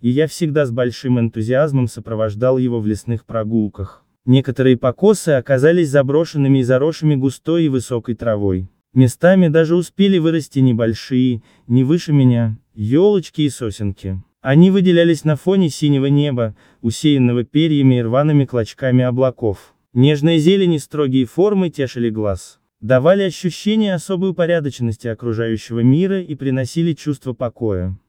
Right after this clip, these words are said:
Мы с дедом часто разделялись и обходили поляны, каждый со своей стороны.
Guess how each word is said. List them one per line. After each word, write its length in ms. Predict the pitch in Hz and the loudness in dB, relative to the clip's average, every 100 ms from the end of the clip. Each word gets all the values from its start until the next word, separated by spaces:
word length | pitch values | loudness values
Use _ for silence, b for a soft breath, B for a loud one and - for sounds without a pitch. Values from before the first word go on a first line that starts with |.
| - | 0
Мы 240 | 139 190 | 4 6
с 60 | 180 | 6
дедом 420 | 135 175 175 156 | 4 4 4 2
часто 360 | - 160 143 127 | 2 -2 -2 -2
разделялись 680 | 113 101 117 123 127 107 | -2 0 2 2 0 -2
и 40 | 113 | -4
обходили 460 | 101 120 107 120 | -6 -4 0 0
поляны, 640 | 113 113 107 113 123 123 113 b b | 0 -2 0 2 2 0 -2 b b
каждый 400 | - 127 117 113 | -6 -4 -2 -2
со 140 | 110 107 | -2 -4
своей 360 | - 104 104 | -4 0 0
стороны. 640 | 104 - 104 101 104 104 101 | -2 -4 -2 0 2 0 -4